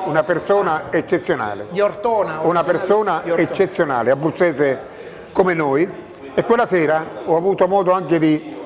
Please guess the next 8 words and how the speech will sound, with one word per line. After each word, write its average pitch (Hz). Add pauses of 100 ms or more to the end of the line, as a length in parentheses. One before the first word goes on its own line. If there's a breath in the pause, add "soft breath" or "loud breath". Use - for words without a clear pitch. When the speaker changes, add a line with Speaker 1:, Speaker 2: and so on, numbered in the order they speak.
(140)
Speaker 1:
ripetere 175
qualche 170
mia 165
imitazione. 139 (420)
Sono 170
stato 185
complimentato 175
da 120